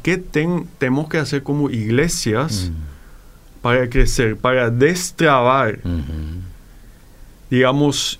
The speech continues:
Speaker 1: eh, esas cosas que nos impiden a crecer?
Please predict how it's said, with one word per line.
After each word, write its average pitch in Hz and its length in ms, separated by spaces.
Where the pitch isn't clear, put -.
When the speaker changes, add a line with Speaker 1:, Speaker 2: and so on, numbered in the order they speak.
Speaker 1:
eh, 131 440
esas 135 340
cosas 165 680
que 139 240
nos 139 260
impiden 156 840
a 135 140
crecer? 123 540